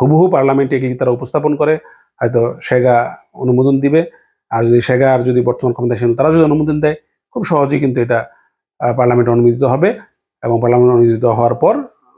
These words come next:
দেখা যাবে যে এই, এটি স-, রাষ্ট্রপতিও হয়তো অনুমোদন দিবেন বা যদি তিনি যদি কনস্টিটিউশনাল কোর্টে পাঠান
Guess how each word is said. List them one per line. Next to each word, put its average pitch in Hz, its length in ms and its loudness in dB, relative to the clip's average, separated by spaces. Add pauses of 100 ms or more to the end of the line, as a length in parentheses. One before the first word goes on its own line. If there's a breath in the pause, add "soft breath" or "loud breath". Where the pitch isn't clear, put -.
দেখা 120 180 -2
যাবে 110 200 -4
যে 110 160 -6 (880)
এই, 110 460 -2 (580)
এটি 113 380 2 (120)
স-, 123 460 -6
রাষ্ট্রপতিও 120 500 0
হয়তো 110 220 0
অনুমোদন 123 360 2
দিবেন 160 380 0
বা 123 140 -2
যদি 117 120 -4
তিনি 123 160 0
যদি 117 140 -8
কনস্টিটিউশনাল 135 440 -2
কোর্টে 151 180 0
পাঠান 151 340 -2